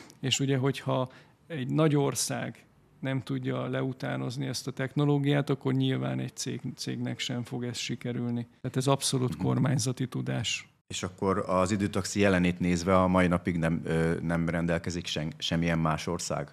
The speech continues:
Speaker 2: ö,
Speaker 1: Mhm,
Speaker 2: Amerikán
Speaker 1: nem,
Speaker 2: kívül?
Speaker 1: ez az egyetlen. Viszont ugye Amerika itt már Észak- és Dél-Amerikát együttesen jelenti. Tehát ez nem az Amerikai Egyesült Államok, hanem ez egy új Amerika ország, ahol már Észak- és Dél-Amerika egy közös országot alkot.
Speaker 2: Mhm.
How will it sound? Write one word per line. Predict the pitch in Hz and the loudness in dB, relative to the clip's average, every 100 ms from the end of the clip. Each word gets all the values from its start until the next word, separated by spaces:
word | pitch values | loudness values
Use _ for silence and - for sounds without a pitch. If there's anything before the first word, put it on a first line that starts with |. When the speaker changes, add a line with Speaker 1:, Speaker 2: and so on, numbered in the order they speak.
| - - | -16 -6
Speaker 2:
ö, | 214 | 0
Speaker 1:
Mhm, | - | 10
Speaker 2:
Amerikán | 175 143 135 143 | 10 10 8 2
Speaker 1:
nem, | 135 | 4
Speaker 2:
kívül? | 131 165 | 2 2
Speaker 1:
ez | 131 | 2
az | 135 | 2
egyetlen. | 135 131 151 151 165 160 - - - | 0 0 0 0 2 0 -2 -12 2
Viszont | 156 - 151 147 | 6 6 6 4
ugye | 147 143 139 135 - - _ | 4 4 2 0 -6 -20 _
Amerika | - 160 156 151 143 151 156 156 | 6 8 10 8 4 4 4 2
itt | 156 143 | 0 0
már | 139 135 | 0 2
Észak- | 131 - 127 135 | 0 0 -2 -2
és | 117 | -2
Dél-Amerikát | 127 131 127 131 123 - 120 120 | 0 0 0 -2 -2 -4 -6 -4
együttesen | 127 123 120 - 117 131 | -4 -4 -4 -4 -4 -2
jelenti. | 120 120 120 117 123 | -2 -4 -4 -4 -6
Tehát | 120 120 | -8 -6
ez | 123 | -2
nem | 139 143 | 2 2
az | 135 | 2
Amerikai | 135 139 139 151 147 | 2 0 0 2 2
Egyesült | 147 143 143 147 147 147 | 2 0 0 0 -2 -2
Államok, | 139 143 147 143 | -2 0 -2 -2
hanem | 139 131 | -4 -2
ez | 127 | -2
egy | 135 131 | -4 -4
új | 147 123 123 - | -4 -4 -4 -4
Amerika | 120 117 120 - 123 | -4 -4 -6 -8 -8
ország, | 123 131 - 151 151 - - _ - | -6 -6 -6 -4 -4 -6 -18 _ -10
ahol | 127 131 | -4 -2
már | 127 123 | -2 -2
Észak- | 127 - 127 131 | -4 -4 -6 -6
és | 120 | -6
Dél-Amerika | 127 123 123 127 123 135 127 | -4 -4 -4 -6 -8 -8 -6
egy | 123 - | -6 -6
közös | 127 117 120 | -8 -8 -8
országot | 120 123 - 120 123 120 | -6 -6 -4 -4 -4 -6
alkot. | 120 117 - 120 - | -6 -6 -8 -12 -12
Speaker 2:
Mhm. | - | -8